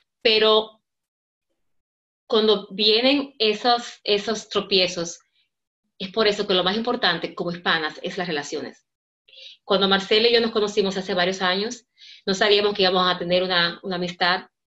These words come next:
eh, que iba a definir muchas cosas en nuestras vidas. Yo a Marcela la admiro muchísimo como ser humano y también como profe-, profesional. Y en cada etapa de nuestras vidas, esas relaciones te sostienen.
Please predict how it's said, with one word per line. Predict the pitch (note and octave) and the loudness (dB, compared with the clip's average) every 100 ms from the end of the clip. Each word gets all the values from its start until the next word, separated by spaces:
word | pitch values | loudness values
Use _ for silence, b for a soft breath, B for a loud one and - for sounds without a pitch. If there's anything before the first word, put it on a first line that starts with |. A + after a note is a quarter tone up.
| _ _ _ _ _ | _ _ _ _ _
eh, | G3+ F3 F3 F3 | 0 4 4 0
que | - F#3+ | 2 4
iba | F#3 G#3 | 4 4
a | |
definir | G3+ G#3 G#3+ G#3+ | 2 2 4 4
muchas | B3+ F4 | 2 0
cosas | E4+ C#4 | 0 0
en | |
nuestras | A3 G3 F#3+ | -2 -2 -6
vidas. | E3 - - _ | -6 -8 -14 _
Yo | - F3+ | -4 -2
a | |
Marcela | F#3 F3+ F3+ G3 | -2 -2 0 0
la | |
admiro | F3+ F3 F#3 | 0 0 -2
muchísimo | E3+ G3 A3+ C4 C4 D4+ _ | -2 -4 -4 0 -2 -2 _
como | - E3+ | -6 -4
ser | F3 F3+ | -2 -2
humano | F3 E3+ G3+ B3+ - B B B B | 0 0 -2 -6 -10 B B B B
y | G3+ | -2
también | F#3 F#3+ | 0 0
como | G3+ F#3 F3+ | -2 0 0
profe-, | F3 F3 E3 - - | -2 -6 -8 -12 -4
profesional. | G3+ G3 F#3+ E3+ E3 A3+ F#4 _ b b b b | -2 -2 -2 -2 -2 -2 -6 _ b b b b
Y | - A3 G#3+ G3+ - _ _ _ - | 2 4 4 2 -2 _ _ _ -6
en | A3+ A3 G#3+ | -2 -2 0
cada | B3 C4 D4+ D#4 - _ - | 2 4 4 2 -2 _ -4
etapa | A3+ A3+ A3+ | 0 2 2
de | A#3+ | 2
nuestras | A3+ A3 | 0 -2
vidas, | G3 E3+ - | 0 0 -2
esas | - B3 | -4 -2
relaciones | A#3+ A3 A3+ A3 A#3 | 0 0 0 0 -2
te | G3 | -6
sostienen. | F3 - F3 D#3+ - | -8 -6 -4 -4 -8